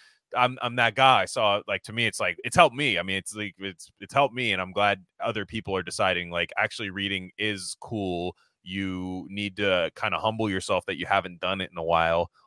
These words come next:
or because of so many things, because of the way s-, it, you, society is not wired for people to read,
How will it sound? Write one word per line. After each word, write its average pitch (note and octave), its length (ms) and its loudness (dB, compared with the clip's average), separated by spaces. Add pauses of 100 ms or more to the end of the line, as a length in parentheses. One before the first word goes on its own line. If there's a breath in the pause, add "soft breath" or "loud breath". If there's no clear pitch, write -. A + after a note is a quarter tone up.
or F#2 200 0 (160)
because C#3 480 6
of G#2 200 -6 (520)
so B2+ 240 2
many G#2+ 200 -2
things, F2+ 720 -2
because G2 300 -2
of F2+ 120 -10 (100)
the G2 60 -8
way G2 180 2
s-, - 220 -8
it, G#2 140 -6
you, G2+ 160 -10 (200 soft breath)
society A#2+ 380 2
is G#2+ 100 -2
not A2+ 260 2
wired F#2+ 600 4
for F#2+ 140 -8
people F2 220 -10
to F2 100 -4
read, F2+ 440 -6